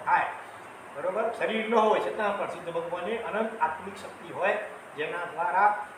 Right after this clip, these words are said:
પોતાના આત્માના અનંત ગુણોને એ જ રીતે ધારી રાખી શકે છે,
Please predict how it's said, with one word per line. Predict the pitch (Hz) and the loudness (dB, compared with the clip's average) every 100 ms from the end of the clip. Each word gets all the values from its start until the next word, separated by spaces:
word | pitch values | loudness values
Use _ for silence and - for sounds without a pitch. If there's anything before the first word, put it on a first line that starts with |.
| - | -2
પોતાના | 170 - 185 | 0 2 6
આત્માના | 170 165 185 180 | 6 6 2 2
અનંત | - 294 262 | 6 6 6
ગુણોને | 202 220 208 190 160 - - | 4 4 4 4 0 -4 4
એ | 214 233 | 6 6
જ | - | 4
રીતે | - 202 | -2 -4
ધારી | 151 151 - - - 139 | 2 2 2 -2 -6 -4
રાખી | - - | -4 -4
શકે | - - - | -10 -10 -10
છે, | - 190 208 | -6 2 2